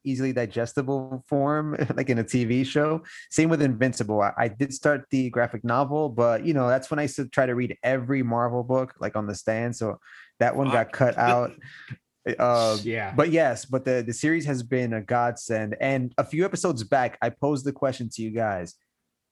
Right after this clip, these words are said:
Speaker 1: R-, is Falcon and the Winter Soldier better than Invincible? And
Speaker 3: Oh,
Speaker 1: come
Speaker 3: you
Speaker 1: on.
Speaker 3: did.
Speaker 1: And now that you've seen the wh-, both in, in, in their entirety, do you, are y'all with me now or no?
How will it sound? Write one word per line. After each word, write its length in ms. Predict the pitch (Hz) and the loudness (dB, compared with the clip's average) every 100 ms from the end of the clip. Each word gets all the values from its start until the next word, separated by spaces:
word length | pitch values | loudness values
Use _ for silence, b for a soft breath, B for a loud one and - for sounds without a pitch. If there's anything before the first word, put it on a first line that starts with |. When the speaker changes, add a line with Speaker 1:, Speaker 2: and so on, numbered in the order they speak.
| _ | _
Speaker 1:
R-, 140 | 139 135 - | -8 -6 -2
is 240 | 147 135 | 0 0
Falcon 420 | - 151 165 196 | 2 2 2 0
and 120 | 185 | 0
the 40 | 156 | 0
Winter 240 | 156 160 | 0 0
Soldier 480 | 131 156 147 139 123 | 0 2 2 2 0
better 360 | 95 123 131 127 | 2 2 2 2
than 180 | 117 | 0
Invincible? 720 | 110 104 90 110 - 98 101 95 | 0 -2 -2 -2 -2 -4 -2 -2
And 140 | - - | 2 2
Speaker 3:
Oh, 80 | 185 | 6
Speaker 1:
come 220 | 165 - | 6 6
Speaker 3:
you 60 | 156 | 6
Speaker 1:
on. 380 | 113 226 247 | 6 4 2
Speaker 3:
did. 160 | 185 139 B B B 76 - - - - | 0 -4 B B B -14 -14 -20 -4 0
Speaker 1:
And 100 | 143 | 4
now 120 | 175 | 4
that 100 | 202 | 4
you've 180 | 202 175 | 0 -2
seen 320 | - 190 156 | -2 0 2
the 140 | 139 | 2
wh-, 160 | 135 - | 0 -4
both 640 | - 127 147 185 139 107 | -8 2 4 4 2 0
in, 180 | 139 135 135 | -2 0 0
in, 80 | |
in 100 | 135 | 0
their 160 | 127 127 | 2 2
entirety, 760 | 123 - 147 143 120 101 82 - _ _ _ _ _ - - | 0 2 4 4 2 -2 -6 -10 _ _ _ _ _ -18 -2
do 80 | |
you, 320 | 139 143 131 123 _ _ _ _ - | 2 2 -2 -8 _ _ _ _ -2
are 80 | 117 | 2
y'all 240 | 123 123 | 4 4
with 180 | 131 135 | 2 2
me 160 | 147 | 0
now 360 | 131 127 143 165 | 2 2 4 2
or 260 | 165 123 104 | 2 0 0
no? 540 | 107 104 92 85 - | -2 0 -2 -4 -8